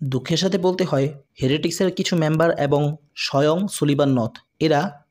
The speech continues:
লিনকে রেপ করেছিল এবং পুরো রাতে লিনের উপর বিভিন্নভাবে পাশবিক অত্যাচার চালানোর ফলে তার অনেক ব্লিডিং হয় এবং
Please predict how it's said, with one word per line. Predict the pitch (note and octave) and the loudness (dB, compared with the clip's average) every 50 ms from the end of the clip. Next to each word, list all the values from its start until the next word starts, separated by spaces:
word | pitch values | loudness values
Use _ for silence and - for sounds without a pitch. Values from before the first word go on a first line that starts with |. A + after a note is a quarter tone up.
| _ - | _ -2
লিনকে | B2 B2 C3 D3 C#3 C#3+ E3 D3+ | 0 2 2 2 2 2 2 4
রেপ | C3+ C3+ C3 C3 - | 4 4 2 2 0
করেছিল | - C3 B2 - - A#2 A2 A#2 B2 - _ _ _ _ | -2 0 0 0 -2 -6 -6 -8 -10 -14 _ _ _ _
এবং | C#3 C#3+ C#3 C3+ C3 C3+ C3+ C3+ - - _ _ _ | -2 0 2 2 0 0 -2 -4 -10 -18 _ _ _
পুরো | - F#3 G3 G3+ G3 | 0 4 4 6 6
রাতে | F3 D#3+ D#3+ D#3+ D#3 D3 E3 G3 - - _ _ _ | 4 4 2 2 0 0 0 -2 -4 -8 _ _ _
লিনের | C3 B2 B2+ C#3 D3+ D#3+ E3 | -2 0 2 2 2 0 0
উপর | - E3+ - F3 E3+ C#3+ | 0 -2 0 0 0 0
বিভিন্নভাবে | C#3 C#3 D3 D3+ D#3+ D#3 E3 E3 F3 E3+ | 0 0 0 0 0 0 2 2 0 0
পাশবিক | E3+ D3 C3+ - - D#3 D#3+ E3 E3 - | 0 -2 -2 -2 0 0 -2 -2 -4 -8
অত্যাচার | D#3 D3 - E3 D#3+ E3 | -10 -4 -2 -2 -2 -2
চালানোর | D#3+ E3+ D#3+ D#3+ E3 F3+ F3+ | -2 -2 0 0 0 0 -2
ফলে | E3+ - E3+ C#3 C#3+ D3 - - _ | 0 0 0 0 0 -2 -4 -8 _
তার | _ D3+ D3+ - | _ -2 -2 0
অনেক | - D#3 E3+ F3 D#3 C3+ | 0 0 0 0 0 -2
ব্লিডিং | B2+ C3 C3 C3 D3 D3 | -2 -2 -2 0 0 0
হয় | C#3 D3+ F3 F3+ | 0 0 0 0
এবং | - C#3+ C3+ C#3 D3+ F3 | 0 -2 0 0 0 -2